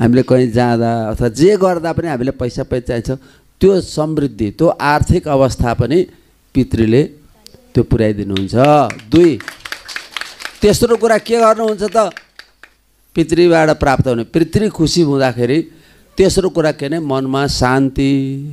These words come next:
मान्छे भट्किरहेछ नि, यता गर्छु भन्छ, उतै गर्छु भन्छ, यता होटल खोल्छ, अर्कोतिर व्यापार गर्छ, अथवा अर्कोतिर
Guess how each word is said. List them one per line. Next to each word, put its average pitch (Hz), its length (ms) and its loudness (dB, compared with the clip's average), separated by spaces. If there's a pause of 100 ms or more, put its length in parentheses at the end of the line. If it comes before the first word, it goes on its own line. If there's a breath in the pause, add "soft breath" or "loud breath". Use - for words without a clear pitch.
(480)
मान्छे 156 260 0
भट्किरहेछ 127 760 0
नि, 165 240 2 (720 soft breath)
यता 139 220 2
गर्छु 131 280 -2
भन्छ, 123 200 -2
उतै 127 440 0
गर्छु 127 260 -2
भन्छ, 117 180 -2
यता 123 420 -2
होटल 123 360 2
खोल्छ, 120 280 0
अर्कोतिर 127 640 0
व्यापार 127 420 0
गर्छ, 127 240 -2
अथवा 127 340 -2
अर्कोतिर 131 600 -4